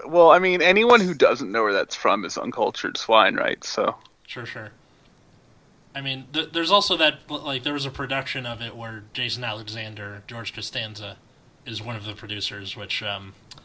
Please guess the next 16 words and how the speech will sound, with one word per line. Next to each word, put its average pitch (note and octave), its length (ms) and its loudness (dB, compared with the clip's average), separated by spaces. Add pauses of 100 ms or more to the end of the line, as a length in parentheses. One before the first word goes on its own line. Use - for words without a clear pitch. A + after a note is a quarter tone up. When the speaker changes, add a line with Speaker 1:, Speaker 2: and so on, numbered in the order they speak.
(140)
Speaker 2:
I C#3+ 80 0
never F3+ 160 4
actually D3+ 380 4
got C3 180 -2
to A2+ 80 -10
see B2+ 280 -4
that G#2+ 280 -4
version, G2+ 480 -10
but G#2 100 -8
I G#2 60 -8
wish G2+ 180 -10
I G#2+ 80 -12
did. G2+ 240 -8 (600)
Should A#2 160 -10
be G#2 100 -6
interesting. G2 500 -10